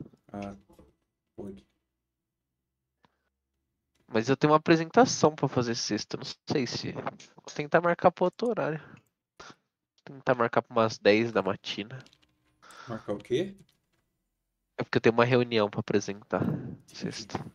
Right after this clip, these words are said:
Speaker 1: cara vai falar, "Por que que tem que ser de manhã?" Porque eu estarei mais motivado.
Speaker 2: Aham.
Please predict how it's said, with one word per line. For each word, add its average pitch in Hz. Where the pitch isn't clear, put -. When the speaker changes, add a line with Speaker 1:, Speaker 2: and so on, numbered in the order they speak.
Speaker 1:
cara -
vai -
falar, 131
"Por 123
que -
que -
tem 170
que -
ser -
de 120
manhã?" 117
Porque -
eu 110
estarei 110
mais 110
motivado. 101
Speaker 2:
Aham. 139